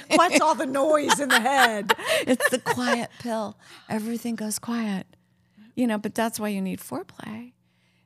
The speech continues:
Speaker 2: because
Speaker 1: Yep.
Speaker 2: when a man starts kissing you, he releases dopamine into your system.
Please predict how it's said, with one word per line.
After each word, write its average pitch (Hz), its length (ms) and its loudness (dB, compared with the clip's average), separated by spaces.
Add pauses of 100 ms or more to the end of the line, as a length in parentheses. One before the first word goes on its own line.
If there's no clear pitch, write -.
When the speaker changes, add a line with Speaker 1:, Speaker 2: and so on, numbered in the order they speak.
(100)
Speaker 2:
because 208 500 -4
Speaker 1:
Yep. 170 180 -14
Speaker 2:
when 208 240 -2
a 202 40 -2
man 202 280 -2
starts - 320 -6
kissing - 360 -6
you, 196 180 -2
he 196 120 -2
releases 185 480 -4
dopamine 190 540 -6
into 185 220 -4
your 180 100 -6
system. 196 500 -8